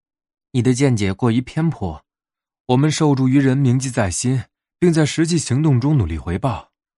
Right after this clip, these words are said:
我们采粉时也帮你传了粉，为你能结出硕果尽菲薄之力。同时，我们酿蜜粉源来自万紫千红，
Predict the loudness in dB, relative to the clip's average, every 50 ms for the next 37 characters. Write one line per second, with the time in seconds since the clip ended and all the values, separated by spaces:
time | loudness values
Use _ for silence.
0 | _ _ _ _ 0 2 2 2 2 0 0 -2 -2 -2 -2 -4 -4 -6 -4 -4
1 | -2 0 0 0 0 0 0 0 0 -2 -2 -4 -4 -4 -4 -4 -4 -6 -8 -10
2 | -10 -14 _ _ _ _ _ _ _ 4 4 6 6 6 4 4 2 2 2 2
3 | 0 0 0 0 -4 -4 -2 -2 -4 -2 -2 -4 -4 -4 -6 -4 -4 -4 -4 -2
4 | -4 -6 -4 -4 -4 -4 -4 -2 -2 -2 -2 -4 -6 -10 _ _ _ _ _ _
5 | _ _ _ _ -6 -4 -4 -4 -4 -4 -6 -6 -8 -10 _ _ _ _ _ _
6 | _ _ _ 2 2 4 4 4 4 4 4 4 4 2 2 0 0 -2 -4 -4
7 | -2 -2 -2 -2 -2 -2 -4 -2 -2 -2 0 0 0 -2 -4 -6 -10 -10 -6 -4
8 | -4 -4 -4 -4 -6 -6 -6 -6